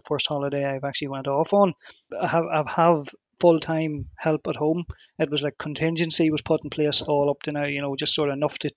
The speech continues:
tide things over until I got back again. But this time around, I've got a cou-, a few fellas there that I can actually t-, trust to leave to run things when we're away.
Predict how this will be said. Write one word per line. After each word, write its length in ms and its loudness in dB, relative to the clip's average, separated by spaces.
tide 360 -2
things 260 -4
over 160 0
until 200 -4
I 40 -4
got 140 -4
back 180 0
again. 220 -4
But 120 2
this 180 8
time 260 -2
around, 260 -2
I've 80 -4
got 140 0
a 60 0
cou-, 160 -2
a 120 -2
few 140 -2
fellas 340 2
there 200 2
that 120 0
I 40 -4
can 160 -6
actually 300 -2
t-, 140 -16
trust 420 0
to 100 0
leave 480 -2
to 100 2
run 260 0
things 300 0
when 160 -6
we're 120 -4
away. 440 0